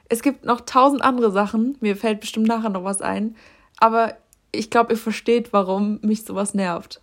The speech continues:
Oder halt generell, sie machen auch oft komische Wörter einfach. Zum Beispiel, was gibt's denn? Ähm, statt Eierlikör sagen sie Eierlackier, so. Oder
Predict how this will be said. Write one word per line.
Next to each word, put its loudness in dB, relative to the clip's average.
Oder 2
halt 2
generell, 0
sie -10
machen -8
auch -8
oft -6
komische -4
Wörter -6
einfach. -10
Zum -14
Beispiel, -10
was -16
gibt's -8
denn? -10
Ähm, -10
statt -4
Eierlikör 4
sagen 0
sie -4
Eierlackier, 0
so. -6
Oder 0